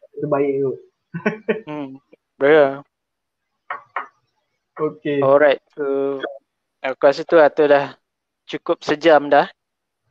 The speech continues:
Speaker 2: So,
Speaker 1: Okey.
Speaker 2: benda ni, episode ni actually akan jadi podcast. So,
Speaker 1: Boleh dengar.
Speaker 2: uh, podcast lah, boleh dengar nantilah. Tapi kita akan biar dekat live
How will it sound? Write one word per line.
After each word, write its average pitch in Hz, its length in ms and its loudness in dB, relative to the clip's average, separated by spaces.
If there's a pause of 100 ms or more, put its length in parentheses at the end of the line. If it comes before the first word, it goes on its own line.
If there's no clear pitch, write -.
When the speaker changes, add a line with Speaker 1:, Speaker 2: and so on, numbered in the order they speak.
(280)
Speaker 2:
So, 185 160 2
Speaker 1:
Okey. - 0 -
Speaker 2:
benda 165 220 4 (100)
ni, 175 120 -2 (440)
episode 180 320 0
ni 185 180 -2 (760)
actually 165 320 2
akan 151 160 4
jadi 143 240 0
podcast. 147 560 2 (800)
So, 151 80 -6 (1300)
Speaker 1:
Boleh 147 400 -4
dengar. 143 160 0
Speaker 2:
uh, 135 480 2
podcast 143 480 -2
lah, 131 240 -2
boleh 135 160 -6
dengar 143 480 0
nantilah. 143 480 -4 (160)
Tapi 143 400 -6 (500)
kita 143 140 0
akan 143 320 -4
biar 139 320 4
dekat 135 240 2
live 143 340 2